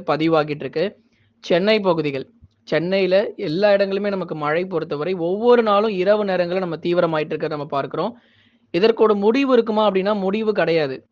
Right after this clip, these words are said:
அடுத்து வரக்கூடிய நாலு முதல் ஐந்து நாட்களுக்கு தீவிரமான மழை பொழிவு சென்னை, திருவள்ளூர், காஞ்சிபுரம் மற்றும்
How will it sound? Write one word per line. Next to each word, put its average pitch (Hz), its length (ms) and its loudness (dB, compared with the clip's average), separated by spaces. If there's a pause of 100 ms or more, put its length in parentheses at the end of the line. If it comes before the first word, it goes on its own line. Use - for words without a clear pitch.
அடுத்து 202 320 2
வரக்கூடிய 185 520 2
நாலு 170 340 0
முதல் 185 300 -2
ஐந்து 202 400 0
நாட்களுக்கு 175 540 0
தீவிரமான 180 540 0
மழை 165 300 -2
பொழிவு 175 340 -4
சென்னை, 165 360 -4
திருவள்ளூர், 165 340 0
காஞ்சிபுரம் 160 560 -4
மற்றும் 143 240 -8